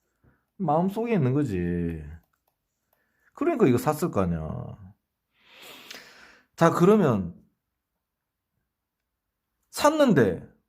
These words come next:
불안해. 그럼 좋은 주식일까?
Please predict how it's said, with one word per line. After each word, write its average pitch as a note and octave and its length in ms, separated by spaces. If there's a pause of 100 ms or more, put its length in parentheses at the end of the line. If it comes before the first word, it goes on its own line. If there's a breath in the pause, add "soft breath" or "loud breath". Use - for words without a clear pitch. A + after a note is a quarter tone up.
(1160)
불안해. D3+ 600 (220)
그럼 G#3+ 120
좋은 B3+ 260
주식일까? A#2 680